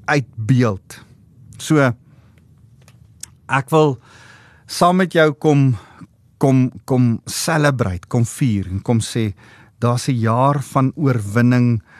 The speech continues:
wat voor lê." Hoor 'n bietjie wat sê, uh, Paulus vir Romeine. Ek wil weer vir julle hierdie nuwe lewe stuk lees. Ek wil daarmee afsluit. Dit is so 'n fantastiese, wonderlike stuk. Uh,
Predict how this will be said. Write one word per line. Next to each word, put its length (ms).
wat 360
voor 360
lê." 160
Hoor 300
'n 120
bietjie 360
wat 360
sê, 520
uh, 160
Paulus 540
vir 280
Romeine. 400
Ek 140
wil 120
weer 260
vir 220
julle 180
hierdie 560
nuwe 600
lewe 520
stuk 440
lees. 520
Ek 120
wil 120
daarmee 260
afsluit. 600
Dit 120
is 60
so 480
'n 160
fantastiese, 880
wonderlike 500
stuk. 260
Uh, 380